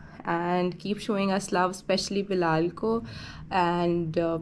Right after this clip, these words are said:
the kind of love that he is receiving from his online family, from his online Y T family, Instagram family, TikTok family, everywhere। Um, I believe this is the love that he deserves actually। Alhamdulillah, mashallah, mashallah।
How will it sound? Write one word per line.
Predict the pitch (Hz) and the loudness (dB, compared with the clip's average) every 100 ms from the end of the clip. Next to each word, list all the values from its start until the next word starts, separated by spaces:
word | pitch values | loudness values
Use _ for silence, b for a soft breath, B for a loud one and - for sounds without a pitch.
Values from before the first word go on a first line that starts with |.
| 160 | 0
the | 175 | 2
kind | 185 185 | 2 2
of | 202 | 2
love | 190 170 185 | 2 4 2
that | 202 202 | 2 2
he | 196 | 0
is | 185 | 0
receiving | 190 190 180 170 180 | -2 -2 -2 0 -2
from | 185 185 180 | -2 -2 -2
his | 180 185 | -2 -2
online | 170 175 185 190 | 0 2 0 0
family, | - 175 170 190 226 254 254 | 0 0 2 2 4 4 2
from | 208 190 | 0 0
his | 190 | 2
online | 185 185 185 | 2 2 2
Y | 180 170 | 4 4
T | 170 220 | 2 0
family, | 214 202 202 208 202 | 0 0 0 0 0
Instagram | 196 202 202 | -2 -2 -2
family, | 196 95 135 196 | 2 2 2 -2
TikTok | 98 95 107 104 | -4 -4 -4 -2
family, | 101 98 98 101 208 | -2 0 -2 -2 -2
everywhere। | 190 196 220 - 190 202 214 B B B B B B 214 | 0 0 0 0 0 -2 -4 B B B B B B 0
Um, | 185 180 175 185 | 2 2 0 0
I | 180 185 | 2 4
believe | 214 214 226 233 - | 4 4 2 0 -2
this | 214 | -2
is | 220 | 0
the | |
love | 214 196 180 185 | 2 4 4 4
that | 202 | 0
he | 196 202 165 185 | 0 -2 2 2
deserves | 165 165 180 202 | 6 4 4 2
actually। | 208 - 247 254 277 | -2 -4 0 0 2
Alhamdulillah, | 226 180 190 185 202 208 214 | -2 0 0 0 2 2 2
mashallah, | 202 190 - 196 | 2 0 0 -2
mashallah। | 196 196 - 208 | -2 -4 -4 -4